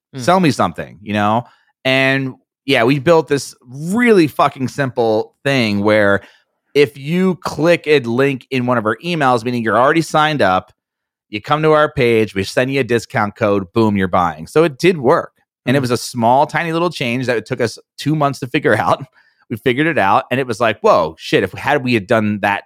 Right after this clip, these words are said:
Speaker 2: had we had flipped that switch,
Speaker 1: Mm.
Speaker 2: that would have been an extra five hundred bucks a month."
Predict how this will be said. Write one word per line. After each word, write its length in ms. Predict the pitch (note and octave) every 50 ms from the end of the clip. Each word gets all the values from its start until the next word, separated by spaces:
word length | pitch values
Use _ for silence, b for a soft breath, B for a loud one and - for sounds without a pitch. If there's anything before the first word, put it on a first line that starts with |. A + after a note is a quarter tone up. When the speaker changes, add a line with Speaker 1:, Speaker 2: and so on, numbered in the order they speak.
| _ _
Speaker 2:
had 160 | - C3 C#3+ C#3+
we 80 | C#3
had 100 | B2 G2 -
flipped 240 | - D3 - - -
that 200 | G#2+ G2+ G2 -
switch, 560 | - - A#2+ C#3 A#2 F#2 F#2 - - - - _ _ _ _ _ _ _ _ -
Speaker 1:
Mm. 60 | C3+ B2
Speaker 2:
that 140 | B2+ C3+
would 80 | C3+ B2+
have 80 | A#2+ A2+
been 180 | A#2+ A2+ A2 A2
an 100 | G#2+ A2+
extra 300 | A2+ - - - A2+ G2
five 220 | - G#2 F#2 G2
hundred 140 | G2+ F#2+ F#2 F#2
bucks 220 | A2 A#2 - -
a 40 | C#3
month." 300 | D#3 C#3+ F#2 D2+ -